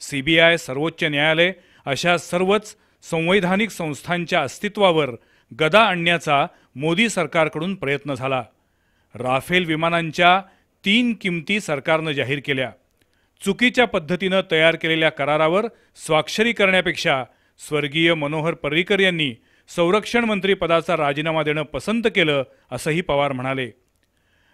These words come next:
राज ठाकरे यांच्याशी विधानसभेसाठी जागा वाटपाचा कोणताही फॉर्म्युला ठरलेला नाही,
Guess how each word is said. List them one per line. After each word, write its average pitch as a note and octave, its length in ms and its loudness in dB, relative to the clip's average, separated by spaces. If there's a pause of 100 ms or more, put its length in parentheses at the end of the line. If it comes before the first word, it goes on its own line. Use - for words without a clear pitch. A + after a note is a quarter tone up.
राज E3 340 4
ठाकरे E3+ 440 0
यांच्याशी E3 640 0 (300)
विधानसभेसाठी D#3 1120 -2 (340)
जागा E3+ 400 4
वाटपाचा F3 680 4
कोणताही E3+ 800 0
फॉर्म्युला D#3+ 480 -2
ठरलेला D3 460 -2
नाही, C#3+ 340 -4